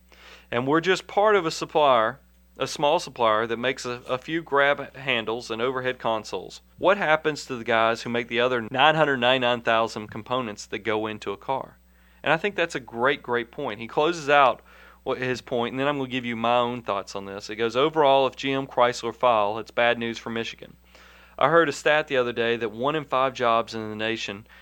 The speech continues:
has ties to the auto industry. Look at my family. My brother, sister-in-law, dad, and myself all have jobs in the auto industry. In an extended family of seven, four people have jobs in the auto industry."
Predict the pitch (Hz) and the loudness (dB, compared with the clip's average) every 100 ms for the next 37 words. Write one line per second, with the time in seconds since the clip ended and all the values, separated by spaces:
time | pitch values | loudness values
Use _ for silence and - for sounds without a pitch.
0 | - 120 117 - 113 113 113 113 110 110 | -4 -2 -2 0 0 0 -2 -4 0 0
1 | 107 98 - - - - _ - 143 147 | -2 -6 -12 -16 -16 -20 _ -8 -4 0
2 | 147 143 113 104 - 104 107 117 123 143 | 0 0 -4 -6 -12 -10 -4 0 0 -2
3 | - 139 - 131 120 117 120 127 - 120 | -6 -10 -8 -8 -4 -2 -4 -6 -4 0
4 | 127 123 113 110 - 117 113 107 123 120 | 2 0 -4 -6 -2 -2 0 0 0 0
5 | 107 120 113 113 - 113 107 110 104 98 | -4 0 0 0 -4 -6 -2 -2 -4 -10
6 | 98 - - _ _ - - - 120 123 | -14 -14 -16 _ _ -20 -20 -8 -4 -2
7 | 127 - 156 165 165 147 147 147 131 - | -2 -4 -2 -2 0 0 2 0 -2 0
8 | 156 131 113 120 _ _ _ - 156 156 | 2 2 -2 -8 _ _ _ 0 0 0
9 | 156 147 123 123 117 123 123 110 107 113 | -4 -4 -2 0 0 0 2 2 -2 -6
10 | 117 120 127 101 98 - - - | -4 -2 -2 -4 -10 -16 -16 -16